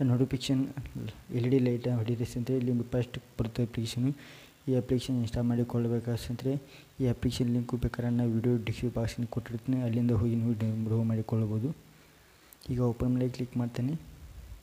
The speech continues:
Open ಮೇಲೆ click ಮಾಡಿದಾಗ ಸ್ನೇಹಿತರೆ ನಿಮಗೆ ಈ ಥರ interface ಬರುತ್ತೆ. ಇದು ಗ್ರ್ಯಾಂಡಾಗಿ permission ಕೊಡಬೇಕಾಗುತ್ತೆ ಸ್ನೇಹಿತರೆ. ಗ್ರ್ಯಾಂಡಾಗಿ permission ಕೊಟ್ಟರೆ ಮಾತ್ರ ನಿಮಗೆ open ಆಗುತ್ತೆ ಅಂತ ಹೇಳ್ಬೋದು ಸ್ನೇಹಿತರೆ. ನಾನು ಇಲ್ಲಿ ಗ್ರ್ಯಾಂಡಾಗಿ permission ಕೊಡ್ಬೇಕು ಸ್ನೇಹಿತರೆ, ಹಾಗೆ ತೋರಿಸ್ಕೊಡ್ತೀನಿ.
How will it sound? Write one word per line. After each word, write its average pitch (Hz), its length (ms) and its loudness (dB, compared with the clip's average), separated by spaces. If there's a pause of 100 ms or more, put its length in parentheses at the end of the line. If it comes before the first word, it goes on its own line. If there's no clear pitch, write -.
(460)
Open 135 240 4
ಮೇಲೆ 135 160 4
click 135 280 0
ಮಾಡಿದಾಗ 127 340 4
ಸ್ನೇಹಿತರೆ 131 360 0
ನಿಮಗೆ 127 240 2 (160)
ಈ 123 80 -2
ಥರ 127 140 -2
interface 120 480 0
ಬರುತ್ತೆ. 123 280 0 (500)
ಇದು 123 160 4
ಗ್ರ್ಯಾಂಡಾಗಿ 123 460 4
permission 123 440 2
ಕೊಡಬೇಕಾಗುತ್ತೆ 120 560 0
ಸ್ನೇಹಿತರೆ. 123 480 -2
ಗ್ರ್ಯಾಂಡಾಗಿ 123 360 4
permission 123 400 2
ಕೊಟ್ಟರೆ 127 280 0
ಮಾತ್ರ 120 320 2
ನಿಮಗೆ 120 200 2
open 117 280 2
ಆಗುತ್ತೆ 120 300 2
ಅಂತ 113 120 0
ಹೇಳ್ಬೋದು 117 280 2
ಸ್ನೇಹಿತರೆ. 117 280 2 (500)
ನಾನು 123 120 4
ಇಲ್ಲಿ 120 180 4
ಗ್ರ್ಯಾಂಡಾಗಿ 120 400 4
permission 117 340 0
ಕೊಡ್ಬೇಕು 117 280 -2
ಸ್ನೇಹಿತರೆ, 120 300 0
ಹಾಗೆ 117 240 2 (260)
ತೋರಿಸ್ಕೊಡ್ತೀನಿ. 123 640 0